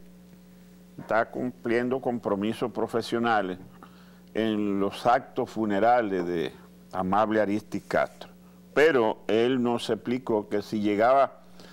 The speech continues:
antes de terminar el programa, pasaba por aquí.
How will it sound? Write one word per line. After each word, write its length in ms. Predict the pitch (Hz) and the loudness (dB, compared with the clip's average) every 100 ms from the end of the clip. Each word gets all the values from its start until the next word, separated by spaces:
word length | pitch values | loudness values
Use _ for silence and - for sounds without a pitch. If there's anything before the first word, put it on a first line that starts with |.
| - - | -10 -2
antes 480 | 127 147 135 131 | 0 0 -2 0
de 140 | 113 101 | 0 0
terminar 600 | - 101 98 95 107 117 | 0 -2 0 0 2 2
el 140 | 110 | -2
programa, 640 | 101 104 117 143 156 143 - - - - - - | -2 -2 2 2 0 -4 -8 -18 -20 -20 -20 -12
pasaba 500 | - - 113 107 98 | -8 0 2 2 -2
por 180 | 92 92 | -2 -2
aquí. 240 | - - | -2 -12